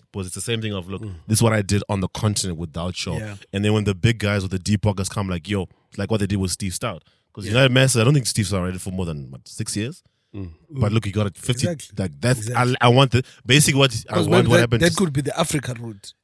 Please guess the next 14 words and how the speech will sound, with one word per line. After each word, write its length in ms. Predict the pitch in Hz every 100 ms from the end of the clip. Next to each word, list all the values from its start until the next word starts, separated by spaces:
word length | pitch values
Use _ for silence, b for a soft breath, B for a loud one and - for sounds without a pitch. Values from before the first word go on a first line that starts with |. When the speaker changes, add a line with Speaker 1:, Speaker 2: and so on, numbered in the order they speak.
| -
Speaker 3:
Like, 200 | 131 139
Speaker 1:
Exactly. 420 | 123 107 117 -
Speaker 3:
someone 160 | - -
Speaker 2:
I 40 |
mean, 80 | -
Speaker 3:
from 100 | -
Nigeria 340 | 143 135 151 156
is 120 | 127
gonna 160 | 127 120
come 260 | 143 120
and 140 | 120 107
buy 140 | 131
a 40 |
Speaker 2:
Yeah, 280 | 139 131 95